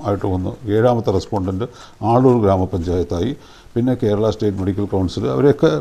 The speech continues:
പ്രതി, ഉം, പ്രതി ചേർത്തിട്ടുണ്ട്. അങ്ങനത്തെ ഒരു, ഒരു കേസാണ്. ആ കേസിൻ്റെ വിധിയിലേക്ക് കടന്നു പോകാം. അതിൻ്റെ അകത്ത് പറഞ്ഞേക്കുന്നത്, അതിൻ്റെ അകത്ത്,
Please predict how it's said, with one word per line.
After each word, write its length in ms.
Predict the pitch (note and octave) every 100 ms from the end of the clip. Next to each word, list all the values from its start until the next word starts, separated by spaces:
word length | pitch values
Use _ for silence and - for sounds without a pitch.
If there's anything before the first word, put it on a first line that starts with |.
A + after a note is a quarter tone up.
| C3
പ്രതി, 180 | C3 C3
ഉം, 400 | B2+ A#2+ A2+ A#2+ A#2
പ്രതി 160 | B2+ C#3
ചേർത്തിട്ടുണ്ട്. 500 | C3 A2 G2+ F2 E2+ G#2
അങ്ങനത്തെ 380 | A2+ A#2 A#2
ഒരു, 160 | G#2+ A2 - - - A#2
ഒരു 200 | G#2+ G2 F2+
കേസാണ്. 380 | F#2 D#2+ D#2+ G#2+ - - - C3+
ആ 100 | D#3+
കേസിൻ്റെ 440 | E3 C#3 D3 B2+
വിധിയിലേക്ക് 760 | A2 G#2 A2 G2 - G#2 G2
കടന്നു 300 | F#2 F#2+ F2
പോകാം. 260 | D#2+ D2+ G2+ - - - -
അതിൻ്റെ 200 | A2 B2
അകത്ത് 200 | C3 C3+ C#3+ - - - - - - G2+ - - - - - G2
പറഞ്ഞേക്കുന്നത്, 580 | G#2 G2+ G2 F#2 F#2+ B2 - - - -
അതിൻ്റെ 160 | A#2 B2+
അകത്ത്, 180 | C3